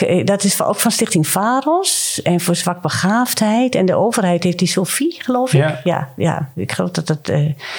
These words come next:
Speaker 1: eh, de, dus de overheid heeft ook heel veel informatie.
Speaker 2: Oké.
Speaker 1: En het, eh, I V M,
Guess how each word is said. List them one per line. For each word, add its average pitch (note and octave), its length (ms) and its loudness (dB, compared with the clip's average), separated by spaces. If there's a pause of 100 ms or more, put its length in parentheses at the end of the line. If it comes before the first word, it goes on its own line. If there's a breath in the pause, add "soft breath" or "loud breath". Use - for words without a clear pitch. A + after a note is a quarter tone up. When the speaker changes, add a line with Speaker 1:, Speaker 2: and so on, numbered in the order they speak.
(140 loud breath)
Speaker 1:
eh, - 280 0
de, D#3+ 140 2
dus F3+ 220 4
de E3 200 2
overheid C4 360 2
heeft C4+ 180 0
ook D4 100 -2
heel F3 260 6
veel C#3 120 0
informatie. C#3+ 640 4
Speaker 2:
Oké. A#2 80 4 (340 loud breath)
Speaker 1:
En F3 300 2
het, E3 300 2
eh, D#3 420 2
I G3+ 80 2
V - 80 0
M, G3+ 240 4